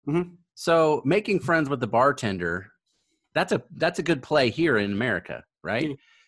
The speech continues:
Speaker 2: You get recognized, they'll know your drinks, you get better service, faster service. But at a place like that,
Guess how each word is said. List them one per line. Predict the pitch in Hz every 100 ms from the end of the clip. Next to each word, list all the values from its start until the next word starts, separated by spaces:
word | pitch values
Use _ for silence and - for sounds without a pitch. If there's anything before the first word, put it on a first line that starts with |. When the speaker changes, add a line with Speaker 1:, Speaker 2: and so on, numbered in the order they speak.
| _ -
Speaker 2:
You | 107
get | 117 101
recognized, | 127 135 135 131 123 120 110
they'll | 98 92
know | 104
your | 107 92
drinks, | 87 151 139 135 127 - 107
you | 95
get | 107 90 90
better | 113 92
service, | - 160 143 139 -
faster | 151 143 - 139
service. | - 123 117 117 - - _ _ _ _ _ _ _ _ -
But | 135
at | 135
a |
place | 127 170 180 160
like | 143
that, | 165 170 139